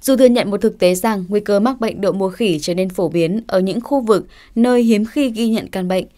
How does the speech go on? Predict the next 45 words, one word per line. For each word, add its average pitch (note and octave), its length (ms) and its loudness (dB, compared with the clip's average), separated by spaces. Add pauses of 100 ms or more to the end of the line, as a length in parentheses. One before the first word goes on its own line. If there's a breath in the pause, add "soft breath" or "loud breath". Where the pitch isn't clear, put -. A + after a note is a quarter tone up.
(200 soft breath)
song A3 340 -2
ông G3+ 160 -2
Ghebreyesus G3+ 680 -2
nhấn F3+ 220 0
mạnh G3+ 200 -4 (300 soft breath)
điều B3+ 120 4
này A#3+ 160 2
có B3+ 120 0
thể D4 140 2
ngăn B3+ 280 0
ngừa G#3+ 120 2
được E3+ 320 2
vào E3+ 80 -2
thời F3+ 160 0
điểm D#3 180 -2
hiện D3 180 -6
nay. D#3+ 240 -6 (1900)
Trước F4 140 0
đó, C4 220 4
W C#4+ 240 2
H D#4+ 140 -4
O A#3 200 2
cho A3+ 160 -2
biết C4+ 220 0 (140)
ở F#3 100 0
những F#3 220 0
nước F4+ 220 2
chưa B3+ 140 2
từng G#3 200 -2
xuất D4 180 -4
hiện C#4+ 240 0
bệnh G3+ 160 -2
đậu F3+ 140 2
mùa F3+ 160 0
khỉ, F3 320 0 (260 soft breath)
đến G3+ 140 0
nay A3+ 280 2
chưa A3 160 2
ghi G#3+ 140 0
nhận G3+ 200 -2
trường F#3 220 -4
hợp F3 200 0
tử D#3 120 -2
vong D#3+ 220 -6
nào. D#3 240 -6